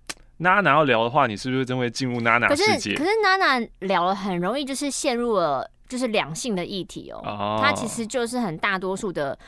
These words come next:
Speaker 2: 两性议题啊，
Speaker 1: 哈，
Speaker 2: 就是，
Speaker 1: 哈，哈。
Speaker 2: 嗯，嗯，一种女性之间友谊很强烈的那种复杂情绪，
Speaker 1: 哈，哈，哈。
Speaker 2: 然后跟，跟另外一半，你追求的是爱你的，还是你爱的？你爱他是真的纯粹的爱，还是很多的物质加上去之后会影响
Speaker 1: 嗯。
Speaker 2: 你的判断呢？
Speaker 1: 嗯，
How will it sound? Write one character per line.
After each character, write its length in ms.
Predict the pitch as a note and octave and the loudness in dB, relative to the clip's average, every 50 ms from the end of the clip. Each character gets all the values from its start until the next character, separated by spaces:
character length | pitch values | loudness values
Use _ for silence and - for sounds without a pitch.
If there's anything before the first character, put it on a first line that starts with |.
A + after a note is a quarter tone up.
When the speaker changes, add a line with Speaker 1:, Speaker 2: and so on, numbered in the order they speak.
| - - - - _ _ _ | -20 -20 -20 -20 _ _ _
Speaker 2:
两 240 | - - D#3 A#2+ D#3 | -10 -8 -8 -8 -8
性 180 | D#3+ - F#3+ F3+ | -8 -8 -8 -6
议 160 | F3 E3+ D#3+ | -6 -6 -8
题 220 | - - - F#2 | -10 -12 -14 -14
啊， 240 | E2 C#2+ A1+ - - - | -14 -14 -14 -14 -12 -6
Speaker 1:
哈， 140 | - A2+ | -4 -4
Speaker 2:
就 60 | G2+ F#2+ | -2 -2
是， 80 | G2 | -2
Speaker 1:
哈， 120 | G2+ G2 F2 | -4 -4 -4
哈。 160 | F2+ G2 G2 F3 | -6 -6 -6 -6
Speaker 2:
嗯， 500 | E3 D#3 D3 E3 F3 E3 D#3+ D#3 D3+ D3+ | -8 -10 -10 -10 -8 -8 -8 -8 -10 -10
嗯， 60 | C#3 | -12
一 140 | - - G#3 | -10 -10 -8
种 200 | G3 G3 E3 C#3+ - - - - - | -6 -6 -6 -8 -10 -16 -18 -12 -6
女 180 | G3 G#3 G#3 G3+ | -4 -2 -2 -2
性 200 | G3 D#4+ D#4 C4 | -2 -2 -2 -2
之 120 | A#3+ B3+ | -2 -2
间 200 | A3+ B3+ C4 C4 | -2 0 0 2
友 160 | A#3+ G#3+ F3+ | 2 0 0
谊 120 | F3+ F#3 F#3+ | 0 -2 -4
很 180 | F#3+ F3+ E3+ | -4 -6 -6
强 380 | E3 - - - F#3 F3 F#3 A3 | -6 -6 -6 -4 -4 -4 -4 -2
烈 120 | C#4 B3+ | 0 0
的 120 | G#3+ G3 F3+ | 0 0 0
那 80 | A3 | -2
种 120 | A3+ F#3 E3 | -2 -4 -4
复 220 | - - C4+ A#3 | -6 -6 -6 -6
杂 240 | G3 G3 E3 D#3+ F3 | -4 -4 -4 -4 -4
情 300 | F3 - - D3+ D3+ E3+ | -6 -8 -10 -8 -10 -10
绪， 260 | - - A3 F#3+ D#3+ | -8 -6 -6 -6 -4
Speaker 1:
哈， 240 | - A2+ G#2 F#2+ F2+ | -2 -4 -4 -4 -6
哈， 180 | - G2+ G#2+ F#2+ | -8 -6 -6 -6
哈。 20 | |
Speaker 2:
然 160 | - G#2 G#2 F3+ | -4 -4 -4 -4
后 260 | E3+ E3 E3 E3 C#3+ | -4 -4 -4 -6 -8
跟， 320 | - - F#3 F#3 F#3 F#3 G3 | -6 -4 -4 -4 -4 -4 -4
跟 220 | F#3+ F#3 F#3 G3+ | -4 -4 -4 -2
另 180 | A3 G#3 G#3 G#3+ | -4 -4 -2 -2
外 160 | G#3 G3 F3+ | 0 0 -2
一 20 | F3+ | 0
半， 200 | F#3+ G3+ F#3+ F3+ | -2 -2 -2 -2
你 80 | F3 | -4
追 240 | D#3+ - - A3+ A3 | -6 -6 -4 -4 -4
求 220 | A3+ - G3+ E3 | -4 -4 -6 -6
的 100 | F3+ F#3 | -4 -4
是 140 | F3 E3 - A3 | -6 -4 -4 -6
爱 240 | - - A#3+ A3 | -4 -2 -2 -2
你 200 | G3 F#3 E3+ D#3 | -2 -4 -4 -4
的， 180 | D3 E3+ E3 E3 | -4 -4 -4 -4
还 160 | D#3+ - F3 | -4 -6 -8
是 140 | E3 A3+ A#3 | -6 -4 -4
你 200 | A3+ F#3+ E3 F#3 - | -4 -4 -4 -6 -4
爱 240 | - A3 G3+ F#3 E3+ | -4 -2 -2 -2 -2
的？ 120 | E3 D#3 - - - A#3+ | -4 -6 -6 -10 -18 -10
你 140 | - F3+ F3+ - - | -6 -6 -6 -4 -2
爱 180 | - C4 A#3+ | -2 -2 -2
他 180 | A3 G#3+ A3+ A3 | -2 -4 -4 -4
是 120 | A#3 B3 | -4 -4
真 100 | A3+ A#3+ | -4 -4
的 80 | A#3 A3 | -4 -4
纯 180 | G#3 - F#3+ F#3 | -4 -4 -6 -4
粹 120 | A#3+ A#3 | -2 -2
的 80 | G#3 G3+ | -2 -2
爱， 260 | - - A#3+ G#3+ F#3+ | 0 0 0 0 0
还 100 | F3+ F3+ | -2 -4
是 160 | F#3 B3+ B3 | -4 -4 -6
很 200 | A#3 G#3 G#3 D#3+ | -4 -4 -6 -6
多 120 | D#3+ A3 | -4 -4
的 120 | A3 A3+ - | -2 -2 -2
物 200 | - D4 D4+ B3 | 0 0 -2 -2
质 160 | G#3 G3+ G3+ | 0 -2 -4
加 140 | F#3+ - C4 | -2 -2 -2
上 160 | B3 B3 A#3 | -2 -2 -4
去 160 | A3 A#3+ A#3 | -4 -4 -6
之 140 | - - A#3 | -4 -4 -2
后 100 | A#3 A3 | -2 -2
会 160 | A3 A#3+ A#3 - | -2 -4 -4 -4
影 180 | - F3+ F#3+ G#3+ | -6 -6 -6 -4
响 340 | - A#3+ G3 D#3+ C3 - - - | -2 -2 -2 -2 -4 -6 -8 -6
Speaker 1:
嗯。 320 | C3+ B2 A#2+ A2+ G#2 G2 | -4 -2 -2 -2 -2 -4
Speaker 2:
你 80 | F#2 F3+ | -4 -4
的 100 | F3 F3 | -4 -4
判 280 | E3+ - - A#3+ G#3 G3 | -6 -6 -6 -6 -6 -4
断 240 | F#3+ A3 G3 F3+ E3 | -2 -2 -2 -2 -2
呢？ 300 | D#3 D3+ D3+ D3+ D3+ - | -6 -8 -8 -10 -12 -8
Speaker 1:
嗯， 420 | B2+ B2 B2 A#2+ A2+ G2+ F#2+ F#2+ | -4 -4 -2 -2 -2 -4 -6 -10